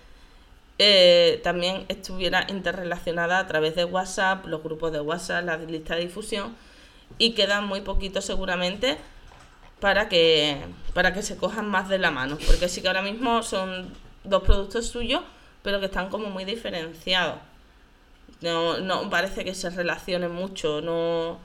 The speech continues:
no parece que compartan demasiado. Parece ser que, que es la tendencia que hay también.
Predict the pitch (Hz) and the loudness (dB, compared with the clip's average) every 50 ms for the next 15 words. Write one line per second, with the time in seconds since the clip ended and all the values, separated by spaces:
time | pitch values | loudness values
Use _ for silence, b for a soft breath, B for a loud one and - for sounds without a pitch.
0 | - - - 180 170 175 175 180 180 196 185 185 180 - 175 180 175 175 175 175 | -20 -8 -6 -2 0 0 0 -2 -2 -4 -6 -6 -4 -6 -6 -4 -4 -6 -6 -4
1 | 170 170 175 165 165 160 165 - - - - - - - b b b b b b | -4 -4 -4 -4 -6 -6 -6 -8 -8 -6 -6 -8 -8 -10 b b b b b b
2 | b b b - - - - - - _ - - - 165 170 175 170 160 160 - | b b b -20 -20 -20 -20 -20 -20 _ -20 -8 0 2 4 4 4 4 2 0
3 | 175 175 - 190 185 185 - 180 175 165 151 151 156 156 151 - - - 170 156 | -4 -6 -6 -6 -8 -8 -8 -4 -2 -2 -2 -2 -2 -6 -10 -12 -12 -12 -12 -10
4 | 156 175 170 170 160 151 151 151 156 156 156 160 143 143 147 147 160 165 160 147 | -10 -10 -10 -8 -6 -6 -4 -6 -6 -8 -8 -10 -10 -8 -4 -2 -2 -2 -2 -2
5 | 151 160 180 196 190 170 | -4 -6 -4 -4 -4 -6